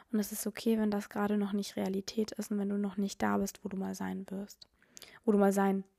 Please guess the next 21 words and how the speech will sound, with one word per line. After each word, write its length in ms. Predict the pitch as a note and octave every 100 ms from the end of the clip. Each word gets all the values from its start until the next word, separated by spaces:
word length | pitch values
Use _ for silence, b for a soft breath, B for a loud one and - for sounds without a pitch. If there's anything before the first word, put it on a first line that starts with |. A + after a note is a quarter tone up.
| _
willst, 500 | - F#3+ F3+ - - - _ -
so 160 | G3
rum. 260 | F#3+ F#3 F#3 - B B B B B B B B -
Ähm, 480 | G#3 G3+ G3 G3 - - -
und 140 | G3+
es 120 | -
ist 100 | A3
auch 120 | G#3+
normal, 360 | G#3 G3+ G3+ G#3
dass 100 | G#3
dieser 340 | - G#3 G3+ G3+ -
Prozess 540 | - - G#3 G3+ -
eben 340 | - G#3 G3+
einfach 240 | G3+ G3+ G3
nicht 160 | G3
von 120 | - F#3+
heute 160 | F#3+
auf 140 | F#3 -
morgen 360 | A3+ A#3 A#3
geht, 320 | A3 G#3+ G#3+ - B B B B B B B -
ähm, 540 | G#3+ G3 G3 G3 G3